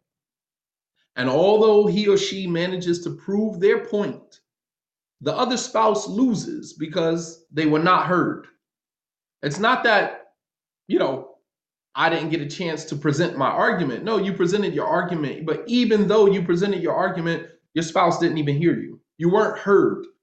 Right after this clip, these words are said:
The loss is not proving that your spouse is wrong or right. The loss is not being heard in, in a dialogue. <laughs> It's a dialogue, right?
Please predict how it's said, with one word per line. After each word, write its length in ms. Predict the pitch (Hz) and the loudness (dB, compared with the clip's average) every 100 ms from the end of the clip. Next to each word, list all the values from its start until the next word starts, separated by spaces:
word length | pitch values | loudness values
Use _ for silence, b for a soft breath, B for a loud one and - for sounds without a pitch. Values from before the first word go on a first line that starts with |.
| _ _ _ _ _ _ _ | _ _ _ _ _ _ _
The 100 | 160 | 2
loss 480 | 160 208 269 - - | 4 4 4 0 0
is 180 | 208 190 | 2 2
not 340 | 226 240 - | 2 0 -2
proving 420 | - 233 208 196 | -2 -2 -2 -2
that 180 | 185 147 | -4 -2
your 100 | 170 | -2
spouse 400 | 165 175 165 156 | -2 -4 -4 -4
is 140 | 147 | -8
wrong 440 | 131 151 160 156 143 | -2 0 2 0 0
or 160 | 127 | -4
right. 320 | 127 185 143 - _ _ _ _ _ _ - | -2 -2 -2 -8 _ _ _ _ _ _ -4
The 140 | 147 | -2
loss 520 | 156 170 254 294 - 226 | 2 2 2 0 -4 -6
is 200 | 190 170 | -6 -2
not 360 | 208 226 165 | -2 -2 -6
being 260 | 196 190 170 | -6 -6 -6
heard 540 | 180 247 175 147 170 - | -4 -2 -2 -4 -10 -10
in, 380 | 185 185 185 185 _ _ _ _ _ _ _ | -8 -6 -10 -14 _ _ _ _ _ _ _
in 100 | 165 | -2
a 60 | 170 | 2
dialogue. 680 | 220 254 214 127 - - - | 2 4 2 0 -4 -14 -18
<laughs> 100 | 143 - _ _ _ | -18 -18 _ _ _
It's 120 | 214 214 | -2 0
a 40 | |
dialogue, 580 | 226 254 240 151 - - _ _ _ _ _ _ _ _ _ _ _ _ _ _ | 2 2 2 0 -4 -14 _ _ _ _ _ _ _ _ _ _ _ _ _ _
right? 360 | 165 208 285 | -2 0 -2